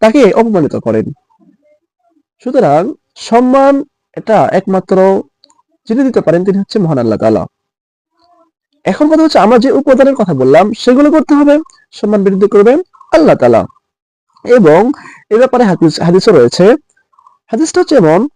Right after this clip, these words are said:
আহ, রাসূল সাল্লাল্লাহু আলাইহি ওয়াসাল্লাম বলেছেন, "যে বড়দের সম্মান করে না এবং ছোটদের শ্রদ্ধা করে না,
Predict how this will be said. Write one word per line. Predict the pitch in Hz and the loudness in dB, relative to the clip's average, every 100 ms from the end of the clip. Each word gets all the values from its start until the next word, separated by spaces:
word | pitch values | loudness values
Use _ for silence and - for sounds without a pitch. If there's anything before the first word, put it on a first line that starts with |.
| _ _ _ _ _ _ _ _ _ _ _ _ _ _ _ _ _ _ _ _ _ _ _ - | _ _ _ _ _ _ _ _ _ _ _ _ _ _ _ _ _ _ _ _ _ _ _ 0
আহ, | 180 175 180 | 4 6 4
রাসূল | 294 | 2
সাল্লাল্লাহু | 294 302 277 208 | 0 2 2 4
আলাইহি | |
ওয়াসাল্লাম | 240 - 160 175 | 2 2 2 2
বলেছেন, | 226 - _ _ _ _ _ _ _ _ _ 143 | -2 -10 _ _ _ _ _ _ _ _ _ -6
"যে | 170 226 | 0 2
বড়দের | 202 190 214 | 2 0 0
সম্মান | - 247 262 | -2 -2 0
করে | 262 254 | 0 0
না | 262 294 - _ _ _ _ _ _ _ _ _ - | 0 -2 -6 _ _ _ _ _ _ _ _ _ -8
এবং | 214 202 175 233 - - - | -2 0 -2 -4 -12 -18 -6
ছোটদের | - 208 202 208 208 - - | -2 2 4 2 2 -8 -14
শ্রদ্ধা | - 254 185 165 | -4 -2 -2 -2
করে | 113 113 | -2 0
না, | 113 165 | 0 0